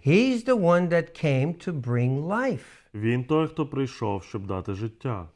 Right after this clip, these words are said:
Speaker 1: You know what they say about him?
Speaker 2: Знаєте, що вони кажуть про нього?
Speaker 1: That he's a wine bibber and,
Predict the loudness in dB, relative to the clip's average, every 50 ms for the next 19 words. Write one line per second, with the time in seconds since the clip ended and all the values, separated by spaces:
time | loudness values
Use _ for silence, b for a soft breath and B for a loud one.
0 | _ _ _ _ _ _ -2 -2 0 0 -2 -2 0 -2 -2 -2 -2 -2 -4 -2
1 | -2 -2 -2 0 0 0 -2 -2 -6 -10 _ -8 -4 -2 -2 -2 -4 -6 -10 -6
2 | -4 -4 -4 -4 -4 -4 -4 -4 -4 -4 -6 -10 _ -10 -8 -6 -6 -6 -6 -8
3 | -8 -10 -12 _ _ _ _ _ _ _ _ _ _ _ _ _ _ _ _ 4
4 | 6 6 4 4 4 4 6 6 6 8 8 6 6 6 4 4 6 4 4 4
5 | 4 2 2 2 0 0 -2